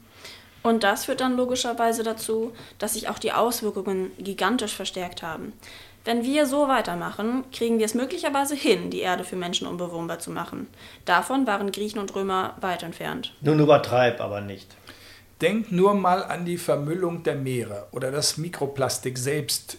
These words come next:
Speaker 3: in der Arktik. Das sind alles Formen der Umweltbelastung jenseits des Ausstoßes von Klimagasen,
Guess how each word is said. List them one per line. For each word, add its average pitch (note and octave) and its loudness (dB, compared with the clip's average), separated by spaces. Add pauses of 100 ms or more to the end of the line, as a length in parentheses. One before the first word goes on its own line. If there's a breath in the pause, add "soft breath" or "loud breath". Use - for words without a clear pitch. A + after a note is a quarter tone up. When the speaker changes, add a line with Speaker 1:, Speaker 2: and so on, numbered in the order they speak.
Speaker 3:
in C#3+ -4
der C3+ -4
Arktik. C#3+ -4 (1120 soft breath)
Das C#3+ -2
sind D#3 -2
alles F#3+ 4
Formen E3 0
der D#3+ 0
Umweltbelastung D#3+ 2
jenseits D#3 0
des - -4
Ausstoßes C3+ -2
von C3+ -4
Klimagasen, B2 -4